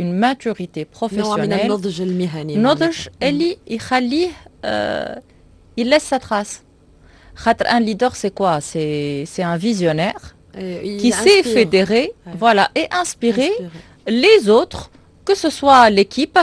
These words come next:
Speaker 1: que ce soit l'entreprise, que, معناها tout le, voilà,
Speaker 2: مم.
Speaker 1: tout,
Speaker 2: حتى اللي مش في
Speaker 1: toutes les
Speaker 2: التيم
Speaker 1: parties
Speaker 2: متاعو
Speaker 1: prenantes
Speaker 2: نقولوا
Speaker 1: في
Speaker 2: نحن.
Speaker 1: وسط، voilà، في وسط
Speaker 2: في وسط ال-،
Speaker 1: l'entreprise.
Speaker 2: المؤسسة.
Speaker 1: Donc ça, c'est،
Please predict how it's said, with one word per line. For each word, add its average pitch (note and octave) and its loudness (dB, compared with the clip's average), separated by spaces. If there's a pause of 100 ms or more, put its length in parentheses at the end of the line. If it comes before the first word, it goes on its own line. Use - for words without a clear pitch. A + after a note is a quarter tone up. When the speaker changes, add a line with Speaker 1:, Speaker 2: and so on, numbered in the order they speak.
(100)
Speaker 1:
que B3 -4
ce B3+ 0
soit E4 2
l'entreprise, C4 -2
que, - -14
معناها A3 -2
tout G4+ 0
le, D4 -2
voilà, A#3+ 0
Speaker 2:
مم. G3 -2
Speaker 1:
tout, D4+ -2
Speaker 2:
حتى A#3 -4
اللي B3 -2
مش B3 -6
في E4 0
Speaker 1:
toutes F4 4
les C#4 0
Speaker 2:
التيم A#3+ 4
Speaker 1:
parties A3+ 2
Speaker 2:
متاعو F#3+ 0
Speaker 1:
prenantes A3+ 8
Speaker 2:
نقولوا D#4 2
Speaker 1:
في C4 -6
Speaker 2:
نحن. A#3+ 0
Speaker 1:
وسط، C4 -2
voilà، F3 -2
في G#3 -8
وسط A3+ -6
Speaker 2:
في - -14
وسط G3+ -4
ال-، G3 0
Speaker 1:
l'entreprise. F3 -2
Speaker 2:
المؤسسة. E3 -8 (160)
Speaker 1:
Donc B3+ 0
ça, G4+ -2 (120)
c'est، D#4+ -2